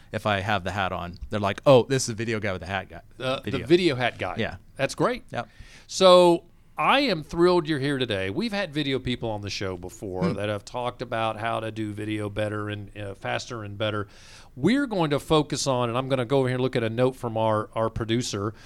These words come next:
Speaker 2: We really wanna jump in and talk about how people can save time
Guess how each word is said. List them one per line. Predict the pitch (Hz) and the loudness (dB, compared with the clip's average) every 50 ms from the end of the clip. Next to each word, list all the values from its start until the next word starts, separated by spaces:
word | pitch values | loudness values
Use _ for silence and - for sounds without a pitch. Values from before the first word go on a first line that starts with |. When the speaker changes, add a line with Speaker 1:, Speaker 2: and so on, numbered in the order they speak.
| - - - - - - | -20 -20 -20 -18 -6 0
Speaker 2:
We | 131 214 254 277 | 2 4 4 4
really | 285 247 226 214 185 165 | 4 4 4 4 4 2
wanna | 156 151 139 135 123 | 2 0 0 0 0
jump | 110 113 139 139 135 - 139 | -2 0 0 0 0 0 0
in | 127 120 | 0 0
and | 117 - | -2 -4
talk | - - 147 135 - | -4 -2 -2 -2 -2
about | 143 123 123 117 113 113 110 | -4 0 0 2 2 2 0
how | - - - - 151 151 160 170 175 180 185 175 170 - | -4 -10 -12 -10 -8 -6 -4 0 0 0 0 -2 -4 -4
people | - - 160 156 - 147 131 | -2 -2 -2 0 -2 -4 -4
can | - 123 110 101 | -4 -4 -6 -4
save | - - - - 143 147 170 185 180 - | -4 -4 -2 0 0 2 2 0 0 -4
time | - - - 143 123 113 110 110 107 107 107 | -10 -8 -6 -4 -2 -2 -2 0 -2 -2 -4